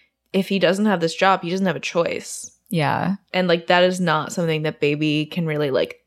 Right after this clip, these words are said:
Speaker 1: understand because her worldview is so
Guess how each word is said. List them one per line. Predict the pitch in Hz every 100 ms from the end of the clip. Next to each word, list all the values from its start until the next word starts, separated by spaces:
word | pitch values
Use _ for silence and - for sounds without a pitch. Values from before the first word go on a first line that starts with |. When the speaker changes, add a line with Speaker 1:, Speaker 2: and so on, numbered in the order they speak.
| _
Speaker 1:
understand | 175 156 - 165 - 151 - - 180 -
because | 143 170 139 - -
her | - 180 151
worldview | 151 151 151 151 143 101
is | -
so | - 135 127 131